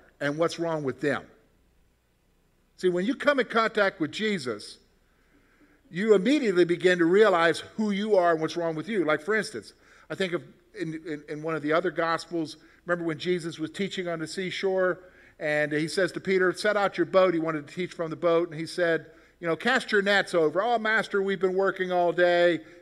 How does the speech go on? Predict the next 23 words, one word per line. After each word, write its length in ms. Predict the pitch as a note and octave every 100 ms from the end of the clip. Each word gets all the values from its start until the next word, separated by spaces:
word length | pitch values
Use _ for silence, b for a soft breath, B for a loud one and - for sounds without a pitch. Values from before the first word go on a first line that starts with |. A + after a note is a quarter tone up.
| -
and 140 | D#3+
we've 140 | E3 D#3+
caught 300 | G3 F#3+ F#3
nothing, 460 | F3 F3 F3 E3+
but 300 | - G#3+ -
because 320 | F#3+ A3 G#3 E3+
you 100 | F#3
said 220 | G#3 F#3
it, 60 |
I'll 180 | E3+ E3
do 180 | D#3 E3+
it." 80 | E3+
And 80 | C#3
so 160 | F#3+
they 140 | F#3 E3+
caught 280 | - G3+
the 60 | G3
biggest 320 | E3 F#3+ F3+ -
catch 260 | G3+ F#3
ever. 280 | A3 B3 A#2
As 80 | -
soon 280 | B3 D#4+ E4
as 240 | D4